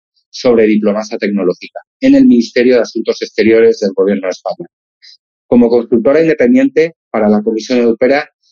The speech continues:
y también en el Berkman Klein Center for Internet and Society de la Universidad de Harvard,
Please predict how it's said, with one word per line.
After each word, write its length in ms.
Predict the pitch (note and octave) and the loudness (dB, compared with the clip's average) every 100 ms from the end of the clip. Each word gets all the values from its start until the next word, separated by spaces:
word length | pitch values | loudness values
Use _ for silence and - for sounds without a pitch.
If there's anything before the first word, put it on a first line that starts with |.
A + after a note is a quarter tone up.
| _ | _
y 100 | B2 | -4
también 480 | A#2 A2+ C3 D3+ C#3+ | 0 2 2 0 -4
en 120 | B2+ A2 | -2 -2
el 120 | G#2+ | 0
Berkman 480 | A#2+ B2 C3+ C#3 C3+ | 0 0 -2 -4 -4
Klein 220 | - A#2+ | -2 0
Center 500 | A#2 - A#2 A2+ B2 A#2+ - | -2 -4 -4 -2 -2 -4 -4
for 140 | G#2+ | -2
Internet 500 | G#2+ G#2+ A2+ A#2 A#2 - | 0 -2 -2 -2 -6 -8
and 100 | G#2 | -12
Society 680 | - - A2 A2 G#2+ C3 C3 _ _ _ - | -10 -8 0 0 0 -2 -4 _ _ _ -2
de 120 | A#2 | 0
la 120 | G#2+ | 2
Universidad 520 | G#2+ G2+ G2+ - A2 | 2 2 0 -2 -2
de 80 | G2 - | -2 -2
Harvard, 360 | G#2 G#2+ A2 | -6 -4 -4